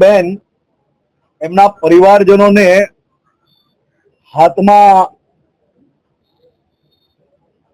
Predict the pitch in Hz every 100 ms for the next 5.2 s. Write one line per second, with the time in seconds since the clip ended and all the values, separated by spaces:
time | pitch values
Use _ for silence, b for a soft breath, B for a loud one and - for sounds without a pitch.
0 | _ _ _ _ _ - 180 196 214 196
1 | 190 214 196 160 156 - _ _ _ _
2 | _ _ 175 170 196 196 - 208 156 -
3 | _ _ _ _ _ _ _ _ _ _
4 | - 165 175 226 226 226 185 180 190 190
5 | 214 180